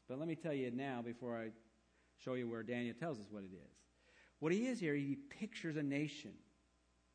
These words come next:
that's not in power now, but is gonna come. Babylon is in power, but there's gonna be another world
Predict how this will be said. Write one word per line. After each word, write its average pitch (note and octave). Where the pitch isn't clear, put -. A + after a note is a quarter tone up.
that's C3
not D3+
in F3+
power D3+
now, C3+
but A2+
is C3+
gonna A2+
come. A#2
Babylon D#3+
is C#3+
in C#3
power, C#3
but A#2+
there's B2+
gonna C3+
be C3+
another C#3
world D3+